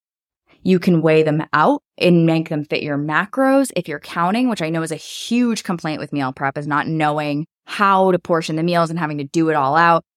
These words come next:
You can do it. Add one of your condiments, throw it on the stove, put it in a bowl. My clients that lose the most weight, this is what eighty percent of their meals look like. Starch,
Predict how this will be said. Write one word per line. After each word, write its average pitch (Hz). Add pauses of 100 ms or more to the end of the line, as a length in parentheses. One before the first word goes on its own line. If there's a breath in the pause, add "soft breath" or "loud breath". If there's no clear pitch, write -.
(200)
You 180
can 233
do 170
it. 175 (640)
Add 180
one 214
of 220
your 254
condiments, 160 (420)
throw 175
it 190
on 226
the 277
stove, 143 (420)
put 190
it 175
in -
a 143
bowl. - (800)
My 208
clients 285
that 226
lose 196
the 190
most 170
weight, 170
this 180
is 208
what 202 (220)
eighty 208
percent 185
of 156
their 156
meals 139
look -
like. - (440)
Starch, 208